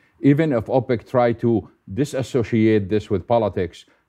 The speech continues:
people will look at it that way no matter what. And oil, in fact, being a political commodity, any way you look at it, I've written about this for the last twenty, twenty-five years or so, how political it is and all the political events that influence oil or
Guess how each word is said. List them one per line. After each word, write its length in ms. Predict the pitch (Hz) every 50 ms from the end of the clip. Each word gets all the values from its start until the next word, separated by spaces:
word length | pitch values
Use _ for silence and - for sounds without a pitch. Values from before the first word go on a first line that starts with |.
| _ -
people 220 | 139 131 127 127
will 120 | 120 113 110
look 200 | 110 117 113 123
at 100 | 107 107
it 140 | 104 90
that 200 | 98 104 95 -
way 140 | 107 101 98
no 140 | 95 98 95
matter 240 | 95 87 - 92 87
what. 260 | 95 90 80 - -
And 220 | 85 104 101 110
oil, 260 | 95 139 180 196 190 190
in 140 | 208 196
fact, 420 | - - 190 175 156 - - 107 104
being 160 | 131 131 117
a 40 | 92
political 340 | - 117 113 92 101 98 87
commodity, 540 | - 101 92 90 85 78 82 80 - 92 95
any 100 | 107 113
way 160 | 107 110 110
you 140 | 107 107 107
look 160 | 123 120 -
at 100 | 107 104
it, 180 | 107 113 - - - - _ _ _
I've 220 | - 113 110 101 117
written 260 | 117 - 127 113 107
about 240 | 98 107 104 95 95
this 160 | 110 107 -
for 160 | - 101 95
the 80 | 98 98
last 240 | 101 101 101 -
twenty, 380 | - 107 104 101 98 98 98 92
twenty-five 520 | - - 101 101 95 - 107 95 92 87
years 220 | 113 110 107 95 92
or 120 | 92 87
so, 320 | - - 104 98 95 95 - _ _ _ _ -
how 160 | 107 101 98
political 440 | - - 107 104 101 104 - 101 98
it 160 | 90 87 -
is 220 | 101 98 98 92
and 120 | 95 90 90
all 140 | 90 101 101
the 100 | 95 82
political 380 | - 101 95 87 - 98 98
events 360 | 95 85 82 98 98 98 87
that 180 | 95 90 87 -
influence 500 | - 110 107 98 110 104 104 104 98 -
oil 280 | 104 104 101 101 101 -
or 280 | - 101 95 98 90